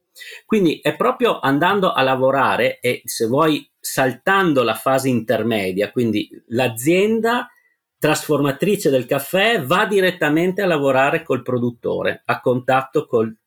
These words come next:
col, diciamo, col paese d'origine. E questa è stata la chiave di successo che ci ha permesso di entrare nel merito dei processi e ottimizzarli uno per uno. Un processo lungo,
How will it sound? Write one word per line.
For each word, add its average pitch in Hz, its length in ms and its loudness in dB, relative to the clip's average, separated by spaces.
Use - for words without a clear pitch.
col, 107 180 -2
diciamo, 120 440 -2
col 127 180 0
paese 127 380 2
d'origine. 98 560 -2
E - 100 -4
questa 202 240 0
è - 20 0
stata 131 380 -2
la 117 180 -2
chiave 110 460 0
di 113 120 -2
successo 107 680 -4
che - 80 -8
ci - 80 -2
ha 113 60 -4
permesso 117 480 -2
di 101 140 0
entrare 131 500 0
nel 110 160 0
merito 107 480 0
dei 92 200 -4
processi 143 720 -4
e 120 100 0
ottimizzarli 98 800 -2
uno 92 200 -4
per 90 180 -6
uno. 90 240 -12
Un 131 120 0
processo 170 460 0
lungo, 147 640 2